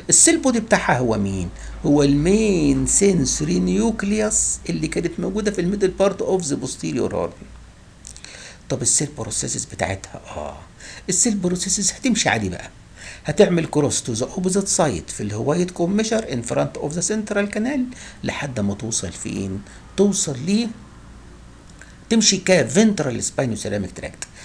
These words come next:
اللاترال سباينوثالاميك تراكت كانت موجودة في اللاترال فانيكولاس، دي موجودة قدامها شوية بس دخلت على الفنترال فانيكولاس، فهتمشي ميديال أو انتيريور لمين؟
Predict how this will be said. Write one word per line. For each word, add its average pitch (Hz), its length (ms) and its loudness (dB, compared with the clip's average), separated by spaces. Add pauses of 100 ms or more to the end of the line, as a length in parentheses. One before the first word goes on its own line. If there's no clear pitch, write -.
(260)
اللاترال 233 400 4
سباينوثالاميك 202 540 2
تراكت 196 300 -2
كانت - 300 -4
موجودة 175 360 0
في 156 140 -2
اللاترال 139 640 -2 (420)
فانيكولاس، 180 640 0 (280)
دي 226 160 0
موجودة 185 640 0 (280)
قدامها 139 440 2
شوية 107 460 -2 (280)
بس - 240 0
دخلت 160 420 -2
على 131 220 0
الفنترال 107 920 -2 (360)
فانيكولاس، 92 720 -2 (280)
فهتمشي 139 640 0
ميديال 180 580 2
أو - 200 0
انتيريور 233 920 2
لمين؟ 127 680 2